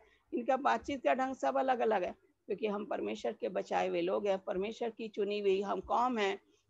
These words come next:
इसलिए हम सबसे अलग हैं। और सबसे अलग होना हमारे लिए ज़रूरी भी है। हम जगत में तो रहें, लेकिन हम जगत के जैसे होकर ना रहें। यहाँ पे कह रहे हैं, "तब बहुत से ठोकर खाएंगे, एक दूसरे को पकड़वाएंगे।" मैं आपके सामने प-,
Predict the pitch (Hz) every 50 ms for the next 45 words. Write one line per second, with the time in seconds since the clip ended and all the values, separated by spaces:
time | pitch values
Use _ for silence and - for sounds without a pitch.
0 | - - 247 226 - - 220 214 214 208 208 202 196 - - - - 262 269 269
1 | 269 _ - - - 180 190 190 190 185 185 - - _ _ _ _ - - 277
2 | 262 - 294 285 - - 427 381 339 320 311 294 294 294 294 294 294 294 285 285
3 | 277 277 285 294 285 269 233 214 202 214 226 233 269 262 240 254 226 220 180 165
4 | 185 - - _ _ _ _ _ - 254 277 320 330 302 220 262 226 214 226 262
5 | 262 - 311 277 254 - 269 247 240 247 262 269 254 247 233 254 247 240 233 214
6 | 196 202 202 220 214 - - 226 220 202 202 185 180 190 196 196 - - 214 214
7 | 208 190 175 170 - - - 277 285 - _ _ _ _ _ - - 196 185 202
8 | 202 202 208 196 185 175 165 180 170 156 - - - _ _ _ _ _ - -
9 | 240 254 277 294 294 415 311 294 311 269 254 262 262 262 262 262 - - 311 320
10 | 311 285 269 269 262 277 269 - 302 277 262 277 254 240 220 247 254 247 254 240
11 | 233 240 254 269 277 277 269 254 240 233 226 214 214 240 247 233 - 277 262 -
12 | 262 240 247 - - - 233 208 202 202 196 196 208 214 220 202 180 - - -
13 | _ _ - - - - - 311 294 311 320 320 302 254 254 247 - 294 247 226
14 | - 247 233 226 226 226 247 247 240 220 208